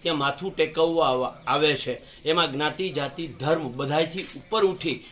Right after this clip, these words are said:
અને આ ધાર-, ધાર્મિક સ્થળોએ લોકો આવે છે. તમે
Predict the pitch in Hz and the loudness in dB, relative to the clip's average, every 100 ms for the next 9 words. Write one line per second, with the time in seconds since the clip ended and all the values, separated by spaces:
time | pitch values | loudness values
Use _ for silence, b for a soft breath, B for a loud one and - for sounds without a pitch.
0 | B 143 170 170 127 127 147 - 131 127 | B -2 0 0 0 -2 -2 -6 -10 -4
1 | 135 165 165 143 147 156 127 120 - 151 | -2 -4 -6 -4 -2 -2 -2 -6 -8 -10
2 | - 135 160 135 - - B B B B | -2 2 4 2 -2 -14 B B B B
3 | - 180 233 262 | 0 4 4 4